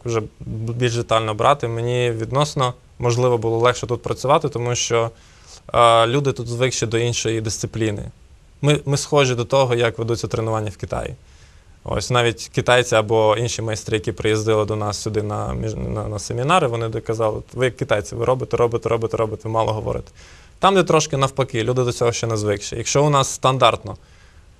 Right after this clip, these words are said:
мінімум людина ходить три рази на тиждень, тренується, то там це схоже до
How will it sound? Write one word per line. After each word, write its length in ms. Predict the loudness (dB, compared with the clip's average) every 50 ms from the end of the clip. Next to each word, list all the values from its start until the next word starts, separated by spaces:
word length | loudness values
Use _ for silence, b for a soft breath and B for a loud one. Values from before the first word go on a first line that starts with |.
| -20 -14 -4 0
мінімум 480 | 2 4 4 4 2 2 0 0 -2
людина 300 | -2 0 0 0 0 -2
ходить 300 | -2 0 0 0 0 0
три 140 | 0 2 4
рази 220 | 4 4 2 2
на 100 | 0 0
тиждень, 260 | 0 0 0 -2 -2 -2
тренується, 520 | -2 0 0 2 2 0 0 0 -2 -4
то 240 | -2 0 0 0 2
там 400 | 2 4 4 4 4 4 0 -2
це 280 | -2 0 2 2 2
схоже 440 | 2 0 -2 2 2 2 4 2 0 0
до 180 | 2 2 4